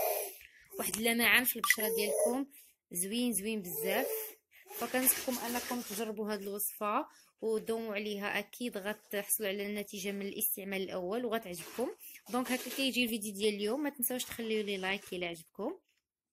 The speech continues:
وكذلك، آه، تعليقاتكم، وما تنساوش تبارطاجيو الفيديو مع الاصدقاء ديالكم.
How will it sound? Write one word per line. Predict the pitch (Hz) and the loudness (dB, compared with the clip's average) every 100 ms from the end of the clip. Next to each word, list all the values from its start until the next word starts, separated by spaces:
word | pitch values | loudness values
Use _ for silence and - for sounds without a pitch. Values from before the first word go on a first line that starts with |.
| _ _ _ - - - - - _ | _ _ _ -20 -20 -20 -20 -20 _
وكذلك، | - - 240 233 226 220 220 - - | -8 -2 2 4 2 2 -2 -6 -2
آه، | 202 190 185 170 - _ | 0 2 0 -2 -4 _
تعليقاتكم، | 196 214 262 262 240 - 190 202 320 - _ - | 0 0 0 -2 -2 -4 -4 -2 -4 -10 _ -10
وما | 226 269 | -6 -6
تنساوش | 277 262 233 226 226 226 - | 0 0 2 0 -2 -4 -6
تبارطاجيو | - - 214 208 214 202 | -8 -6 -4 -2 -4 -4
الفيديو | 190 190 180 180 | -4 -4 -4 -4
مع | 160 | -4
الاصدقاء | 170 185 - - - | -6 -6 -8 -10 -12
ديالكم. | 175 175 170 - 277 | -8 -6 -6 -2 0